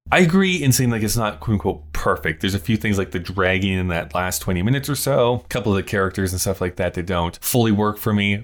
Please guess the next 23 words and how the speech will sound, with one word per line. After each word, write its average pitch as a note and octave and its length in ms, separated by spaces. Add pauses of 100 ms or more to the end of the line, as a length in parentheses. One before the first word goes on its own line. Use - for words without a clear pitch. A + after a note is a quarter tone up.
But A#2 140
again, A2+ 200
like A2 100
I - 20
said, G#2+ 220
I B2 80
loved A#2+ 200
it. D#2 160
I G2+ 120
was, A2 180
like, F#2+ 240
in G#2 140
this F#2+ 180
movie. G2+ 460
I G2 80
can A2+ 80
always A2+ 320
tell G#2 160
that G2 80
the F#2 100
movie F#2+ 360
is, E2+ 260
uh, E2+ 220